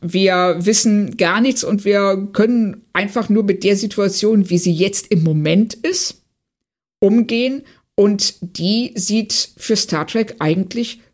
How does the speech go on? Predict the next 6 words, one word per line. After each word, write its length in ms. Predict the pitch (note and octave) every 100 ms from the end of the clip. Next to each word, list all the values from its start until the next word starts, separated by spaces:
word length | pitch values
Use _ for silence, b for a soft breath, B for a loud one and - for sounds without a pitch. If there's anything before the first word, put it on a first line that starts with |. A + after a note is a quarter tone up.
| _
doch 360 | - F3+ - - _
sehr 320 | - F3+ G#3
bunt 360 | F3+ F3 D#3+ -
und 200 | G3+ -
rosig 480 | A3+ F#4 A3+ - -
aus. 320 | D2+ -